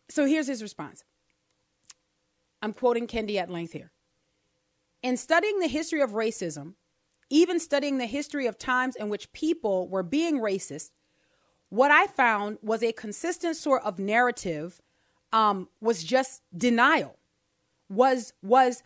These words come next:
people just denying the ways in which they were being racist, their racist policies,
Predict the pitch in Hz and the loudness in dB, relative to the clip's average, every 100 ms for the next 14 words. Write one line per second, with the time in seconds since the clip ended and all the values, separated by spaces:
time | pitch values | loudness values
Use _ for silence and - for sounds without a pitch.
0 | _ - 381 370 240 311 - 254 233 285 | _ 2 2 2 0 -2 -2 0 4 6
1 | 359 247 175 220 - 196 254 247 285 277 | 6 2 -2 -6 -8 0 4 6 6 4
2 | 254 - 269 247 269 - - 262 277 240 | -2 0 2 4 2 0 4 4 6 2
3 | 240 254 247 320 381 180 - - _ _ | 0 0 2 2 2 -4 -10 -14 _ _
4 | - 220 226 220 214 175 - 311 320 320 | 0 2 4 2 -2 -6 2 4 4 0
5 | 339 320 311 | -2 -2 -2